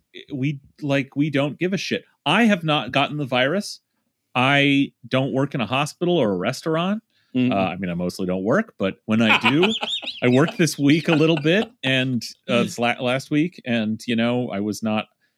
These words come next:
Speaker 1: exposed to that many people, you know, uh, and there were a lot of precautions. Also, like, when I do work, it, there are, like, enormous precautions taken. Like, everyone gets a test, you
Speaker 2: Mm-hmm.
Speaker 1: know,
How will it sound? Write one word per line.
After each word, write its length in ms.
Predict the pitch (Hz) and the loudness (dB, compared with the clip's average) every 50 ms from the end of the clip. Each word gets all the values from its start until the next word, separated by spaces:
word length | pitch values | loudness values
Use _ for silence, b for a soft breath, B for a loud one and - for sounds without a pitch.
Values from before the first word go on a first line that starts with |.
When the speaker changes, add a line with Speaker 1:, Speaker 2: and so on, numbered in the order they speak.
| _ _ _ _ _ _ _ _ _ _ _ _ _ _ _ _ _ | _ _ _ _ _ _ _ _ _ _ _ _ _ _ _ _ _
Speaker 1:
exposed 440 | - - - - 135 135 131 127 - | -20 -8 -2 0 0 2 0 0 -2
to 80 | 131 | -2
that 180 | 123 123 127 - | -2 -2 0 -2
many 300 | 131 131 131 131 120 - B B B B B B B B B | -2 -4 -2 -4 -4 -6 B B B B B B B B B
people, 360 | 127 139 147 147 170 170 180 180 | -2 -2 -2 -2 -2 -4 -2 -2
you 100 | 170 165 | -2 -2
know, 300 | 160 165 170 180 175 156 | -2 -4 -4 -4 -4 -4
uh, 360 | 104 95 104 104 104 104 104 107 - _ _ _ _ _ _ _ _ _ _ _ _ _ _ _ _ _ _ _ _ _ _ _ _ _ - | -4 -4 -4 -4 -4 -4 -6 -8 -12 _ _ _ _ _ _ _ _ _ _ _ _ _ _ _ _ _ _ _ _ _ _ _ _ _ -6
and 160 | 113 104 104 | -4 -2 0
there 80 | 107 110 | 2 2
were 60 | 110 | 2
a 40 | 107 | 2
lot 220 | 107 110 113 113 | 4 4 4 4
of 100 | 117 117 | 4 2
precautions. 560 | - 123 - - 123 120 - - 147 139 127 123 | 0 -2 -2 0 0 0 0 0 -2 -2 -2 0
Also, 300 | 127 143 - 151 151 139 | -2 0 0 0 0 0
like, 240 | 156 160 160 147 | 2 2 2 2
when 100 | 143 147 | 2 2
I 100 | 160 170 | 2 2
do 160 | 170 143 175 180 | 2 2 0 0
work, 420 | 160 165 160 185 190 - - - b b b b b b b _ | 2 2 2 0 0 -4 -8 -20 b b b b b b b _
it, 240 | - 139 135 - 123 | -4 -4 -4 -2 0
there 180 | 123 123 123 120 | 2 4 6 6
are, 260 | 117 117 117 120 123 | 6 6 6 6 4
like, 220 | 117 113 113 110 | 4 4 4 4
enormous 420 | 123 117 113 113 113 113 110 110 - | 4 2 2 4 2 2 0 0 -2
precautions 540 | - - 107 - 113 101 92 - 101 - - | -4 -6 -4 -2 0 -2 -2 -4 -6 -8 -6
taken. 220 | 98 85 95 92 | -6 -6 -4 -4
Like, 180 | 92 95 - - | -6 -6 -4 0
everyone 520 | 120 113 104 107 107 104 101 101 98 95 | 0 0 2 2 0 0 0 0 -2 -2
gets 220 | 90 98 87 - - | -4 -4 -6 -6 -8
a 40 | - | -12
test, 540 | - - - 101 - - - - - - - - | -10 -10 -10 -10 -10 -10 -14 -16 -16 -16 -6 -2
you 80 | 135 131 | 2 2
Speaker 2:
Mm-hmm. 80 | 143 147 143 | 4 4 2
Speaker 1:
know, 160 | - - | 0 -2